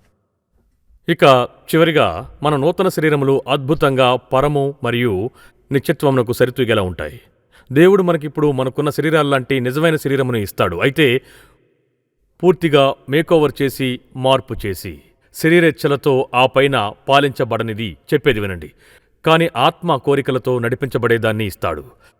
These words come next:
యేసుక్రీస్తు అనుచరులుగా మనము ఆ నిరీక్షణతోనే ఉంటాము. జీవితానికి మరణము అంతము కాదన్న గ్యారంటీ ర్యాప్చర్ ఇస్తుంది.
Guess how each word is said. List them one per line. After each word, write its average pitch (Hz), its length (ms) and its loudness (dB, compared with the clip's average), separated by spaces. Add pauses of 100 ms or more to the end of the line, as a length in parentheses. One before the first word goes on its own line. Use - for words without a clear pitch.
(600)
యేసుక్రీస్తు 185 640 2
అనుచరులుగా 147 560 2
మనము 123 460 -2 (120)
ఆ 131 100 2
నిరీక్షణతోనే 127 640 -2
ఉంటాము. 92 500 -4 (240)
జీవితానికి 160 600 0
మరణము 139 400 0
అంతము 139 340 -4
కాదన్న 131 360 0
గ్యారంటీ 135 680 0 (180)
ర్యాప్చర్ 147 540 2
ఇస్తుంది. 107 560 -10